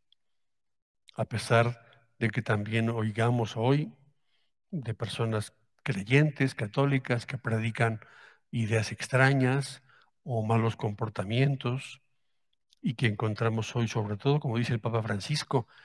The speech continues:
que quizá el principal, mm, la principal dificultad de la iglesia hoy sea la división, el encono, las enemistades, las teorías, las ideas sobre el cristianismo.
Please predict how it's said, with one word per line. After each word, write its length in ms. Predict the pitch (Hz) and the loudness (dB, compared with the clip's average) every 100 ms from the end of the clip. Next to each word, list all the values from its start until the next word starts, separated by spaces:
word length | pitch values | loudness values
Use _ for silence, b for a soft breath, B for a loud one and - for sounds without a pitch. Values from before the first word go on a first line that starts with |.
| b b b - | b b b -8
que 180 | 110 107 | -8 -8
quizá 240 | - - 123 | -10 -4 0
el 120 | 123 | 0
principal, 640 | 123 107 120 - 120 123 - _ _ _ - | 0 -4 -4 0 0 0 -6 _ _ _ -10
mm, 240 | 165 117 113 - | -6 -4 -6 -4
la 140 | 143 | -4
principal 500 | 117 110 - 113 127 | -2 -2 -4 -2 0
dificultad 580 | 120 117 117 120 110 120 | 0 -2 -2 -2 2 2
de 80 | 113 | 4
la 80 | 110 | 2
iglesia 440 | 113 117 - 117 | 0 0 -2 -2
hoy 120 | 110 113 | -2 -2
sea 340 | - 113 110 B B B | -2 -2 -2 B B B
la 160 | 110 | 0
división, 840 | 101 98 90 - 139 139 143 214 226 _ _ _ _ _ _ | 0 -2 -4 2 4 6 2 -4 -10 _ _ _ _ _ _
el 140 | - 101 | -4 -4
encono, 800 | 101 - 139 143 131 123 127 135 _ _ _ _ _ _ _ - | -4 2 6 6 4 0 0 -6 _ _ _ _ _ _ _ -8
las 180 | 127 - | -6 -4
enemistades, 1080 | 98 92 - 131 131 123 113 117 113 - _ b b b b | -8 -8 -4 2 4 4 0 -2 -6 -12 _ b b b b
las 160 | - 101 | -6 -4
teorías, 880 | - 98 131 139 - 127 - - - _ _ _ _ | -4 -2 0 0 -2 -4 -6 -12 -16 _ _ _ _
las 240 | - 113 - | -4 -4 -4
ideas 380 | 104 113 117 107 | -2 2 2 0
sobre 240 | 110 104 | -4 -4
el 60 | 104 | -6
cristianismo. 800 | 98 - 104 117 135 127 127 | -8 -8 -4 0 2 2 2